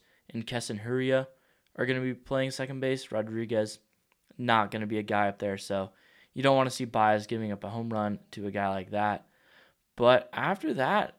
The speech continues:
the Padres pitching staff settled in.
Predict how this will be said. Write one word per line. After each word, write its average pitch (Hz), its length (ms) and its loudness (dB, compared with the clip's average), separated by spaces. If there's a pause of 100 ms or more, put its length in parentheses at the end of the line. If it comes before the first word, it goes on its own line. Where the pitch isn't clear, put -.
(120)
the 113 80 -8
Padres - 460 -2
pitching 131 360 -6
staff 117 400 -2 (520)
settled 135 520 2
in. 117 260 -2